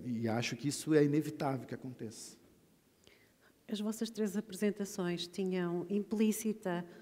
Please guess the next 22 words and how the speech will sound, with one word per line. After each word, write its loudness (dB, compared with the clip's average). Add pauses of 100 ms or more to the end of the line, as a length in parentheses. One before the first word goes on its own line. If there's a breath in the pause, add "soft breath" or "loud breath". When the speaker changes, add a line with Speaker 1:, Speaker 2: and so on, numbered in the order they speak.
(160 loud breath)
Speaker 2:
quase 0
uma 0
ideia 2 (1400 loud breath)
peruviana 0 (340)
de, -2
de 0
arquitetura, 0
seja 0
porque -8
estava 0
realmente 2
uma 4
referência 0
num 2
slide, 0
seja 0
porque -2
havia 2
uma 6
indústria 2
de 4
automóveis 0